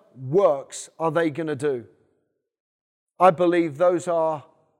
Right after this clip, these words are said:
incredible works that are gonna be seen by the church. I believe they're gonna be works that are international, that they are gonna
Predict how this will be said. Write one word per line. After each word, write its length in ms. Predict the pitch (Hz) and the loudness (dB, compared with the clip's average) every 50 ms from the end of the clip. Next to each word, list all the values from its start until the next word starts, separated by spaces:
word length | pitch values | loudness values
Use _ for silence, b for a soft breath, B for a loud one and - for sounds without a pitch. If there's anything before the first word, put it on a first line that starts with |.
| _ _ | _ _
incredible 600 | - 180 180 - - - 202 202 180 175 160 160 | -6 -6 -6 -2 2 4 4 4 4 0 -4 -4
works 400 | 147 147 151 147 143 143 - - | -2 -2 -2 -2 -2 -4 -10 -10
that 280 | - 156 143 143 139 - - | -6 -4 -4 -4 -4 -8 -12
are 80 | 151 156 | -10 -6
gonna 240 | 135 160 156 151 139 | -4 -4 -4 -4 -4
be 120 | 147 131 | -6 -8
seen 280 | - - 165 156 151 135 | -10 -8 -8 -8 -6 -2
by 160 | 147 151 156 | -2 -2 -2
the 100 | 147 143 | -4 -8
church. 520 | - - 156 151 151 156 - - - _ _ _ _ _ _ _ _ _ _ _ _ - | -10 -8 -6 -6 -8 -8 -12 -16 -20 _ _ _ _ _ _ _ _ _ _ _ _ 2
I 120 | 170 175 | 2 2
believe 460 | 170 147 175 175 175 180 180 170 135 | 2 2 -2 -2 0 0 -2 -2 -2
they're 140 | 147 185 180 | -4 -4 -4
gonna 240 | 156 151 170 170 170 | -2 -4 -4 -6 -6
be 160 | 151 170 175 | -6 -8 -8
works 500 | 165 160 180 185 180 175 170 175 - - - | -4 -2 0 2 2 2 0 -4 -8 -12 -6
that 180 | 180 170 170 | -6 -4 -4
are 80 | 170 170 - | -4 -6 -6
international, 960 | - 180 180 147 - 180 185 190 190 185 170 - - - - 151 131 117 101 _ _ _ _ _ _ _ _ _ _ _ _ _ _ - | -8 -8 -8 -8 -10 -10 -10 -10 -10 -10 -10 -12 -14 -16 -16 -14 -14 -16 -16 _ _ _ _ _ _ _ _ _ _ _ _ _ _ 0
that 200 | 175 190 185 165 | 0 0 0 0
they 180 | 180 185 185 | 0 0 0
are 80 | 180 175 | 0 -2
gonna 280 | 160 180 180 180 165 | -4 -6 -8 -8 -10